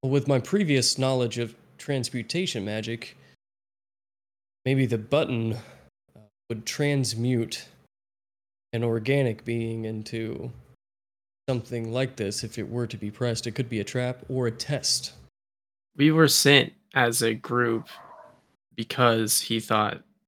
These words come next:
Speaker 2: that we weren't cohesive enough. There's only one individual here. Maybe what triggers it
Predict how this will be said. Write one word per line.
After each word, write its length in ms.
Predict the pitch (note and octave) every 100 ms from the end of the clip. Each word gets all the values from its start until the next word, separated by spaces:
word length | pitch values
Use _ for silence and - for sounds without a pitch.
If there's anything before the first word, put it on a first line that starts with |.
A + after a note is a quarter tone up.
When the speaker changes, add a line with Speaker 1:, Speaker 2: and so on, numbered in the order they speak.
| -
Speaker 2:
that 240 | A#2+ G2+
we 440 | G#2+ F#2+ F#2+ A2 - _ _ _ _
weren't 300 | B2 G#2+ G2 -
cohesive 440 | G2+ F#2+ - G2+
enough. 460 | A2 A2 - - _ _ _ _ _ -
There's 180 | A#2+
only 200 | D3 C3+
one 300 | A#2+ B2 B2+
individual 600 | A#2 A2+ A2 A2 G#2+ G2
here. 440 | A#2+ A#2 G#2 B2+ C#3+ _ _ _ _ _ _ _ _ _
Maybe 420 | G#2+ A2 B2+ A#2
what 140 | G#2+ F#2+
triggers 340 | A2+ G#2+ G#2
it 240 | G#2 F#2